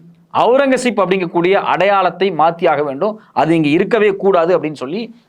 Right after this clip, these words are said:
ரெண்டு பேருமே ஸ்டேட்மெண்ட் கொடுக்குறாங்க. இந்த ரெண்டு ஸ்டேட்மெண்ட் வந்ததுக்கு பிறகு ஒரு முதலமைச்சராக, அதாவது பாஜக ஆளுகின்ற ஒரு பாஜகவினுடைய முதலமைச்சராக தேவேந்திர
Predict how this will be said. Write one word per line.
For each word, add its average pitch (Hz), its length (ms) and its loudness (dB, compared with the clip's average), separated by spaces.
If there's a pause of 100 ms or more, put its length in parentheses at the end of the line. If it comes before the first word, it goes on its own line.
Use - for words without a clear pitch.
ரெண்டு 254 260 0
பேருமே 294 240 2
ஸ்டேட்மெண்ட் 208 400 -2
கொடுக்குறாங்க. 143 340 -2 (480)
இந்த 165 220 0
ரெண்டு 302 280 2
ஸ்டேட்மெண்ட் 294 540 0 (120)
வந்ததுக்கு 220 300 0
பிறகு 151 360 0 (400)
ஒரு 170 160 0
முதலமைச்சராக, 180 880 0 (100)
அதாவது 165 400 0
பாஜக 175 380 0 (160)
ஆளுகின்ற 180 420 0
ஒரு 185 160 0
பாஜகவினுடைய 175 800 0
முதலமைச்சராக 180 680 0 (340)
தேவேந்திர 214 400 2